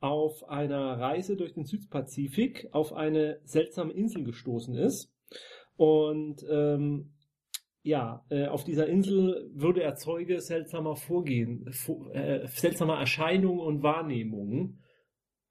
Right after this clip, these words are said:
Äh, was guckt ihr euch so an? Das, das ist alles passiert.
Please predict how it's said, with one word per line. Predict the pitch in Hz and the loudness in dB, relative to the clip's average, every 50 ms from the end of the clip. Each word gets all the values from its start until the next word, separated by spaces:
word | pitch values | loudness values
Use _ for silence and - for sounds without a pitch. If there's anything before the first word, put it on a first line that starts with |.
| _ | _
Äh, | - 135 135 127 120 120 - - 123 - - - - _ _ _ _ _ _ _ _ _ _ _ _ _ _ _ _ _ _ _ _ _ - - 196 190 - _ _ _ _ _ _ _ _ _ _ - | -6 -4 -4 -4 -2 -4 -4 -4 -4 -6 -8 -12 -20 _ _ _ _ _ _ _ _ _ _ _ _ _ _ _ _ _ _ _ _ _ 4 4 4 4 2 _ _ _ _ _ _ _ _ _ _ -6
was | - 160 - - | -6 -6 -4 -4
guckt | - 262 233 - | -6 -4 -2 -2
ihr | 170 | -2
euch | 170 175 - | -2 -2 -2
so | 214 226 | 0 2
an? | 233 165 156 160 180 | 4 4 4 4 4
Das, | 226 208 - - - | 4 4 2 2 4
das | - 254 - - | 4 4 6 6
ist | 349 - | 6 6
alles | - - 190 196 196 196 190 190 190 | 8 10 12 12 12 12 12 10 8
passiert. | - 196 170 - - - 214 254 277 240 196 180 160 - - - - | 6 6 6 4 4 2 2 6 8 8 8 8 6 2 -4 -10 -14